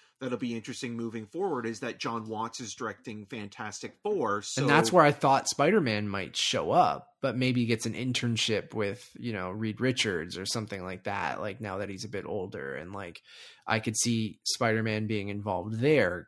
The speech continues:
Speaker 2: and that would kinda make sense because they wouldn't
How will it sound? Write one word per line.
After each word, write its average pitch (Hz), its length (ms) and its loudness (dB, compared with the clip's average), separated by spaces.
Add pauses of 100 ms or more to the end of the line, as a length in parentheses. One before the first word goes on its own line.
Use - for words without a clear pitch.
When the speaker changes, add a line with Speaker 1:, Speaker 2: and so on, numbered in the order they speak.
Speaker 2:
and 131 160 -2
that 127 160 6
would 135 140 -2
kinda 131 220 -2
make 117 240 0
sense 175 400 4
because 120 420 0
they 131 140 2
wouldn't 135 420 0